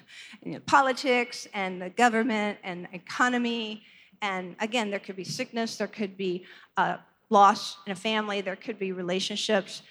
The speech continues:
These are things out of our control that we have to face, we have to deal with. But it, and, and it can,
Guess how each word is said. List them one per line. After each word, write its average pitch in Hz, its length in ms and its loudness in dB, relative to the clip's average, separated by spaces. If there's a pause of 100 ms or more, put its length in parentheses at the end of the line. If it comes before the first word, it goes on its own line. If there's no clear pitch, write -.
(140)
These 220 160 -6
are 254 40 -2
things 226 380 -6 (100)
out 202 120 -6
of 214 100 -6
our 208 140 0
control 208 680 -4 (260)
that 185 100 -6
we 196 100 -6
have 196 240 -4
to 165 60 -12
face, 190 580 -6
we 185 80 -16
have 175 240 -16
to 190 80 -12
deal 196 340 0
with. 233 340 2 (600)
But 196 140 2
it, 208 140 -2
and, 196 160 0
and 190 300 -6
it 214 180 -6
can, 214 260 -6